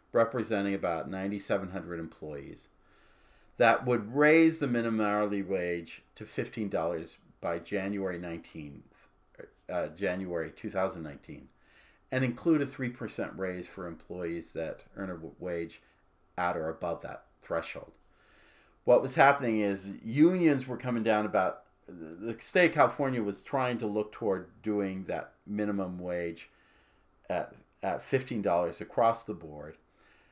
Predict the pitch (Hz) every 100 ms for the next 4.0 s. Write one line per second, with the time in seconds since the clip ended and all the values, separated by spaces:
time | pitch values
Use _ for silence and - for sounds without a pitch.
0 | _ - 117 127 147 160 120 104 101 123
1 | 107 104 101 98 - 101 - 120 123 -
2 | 113 95 92 85 - 76 73 - _ _
3 | _ _ _ - 98 90 87 87 87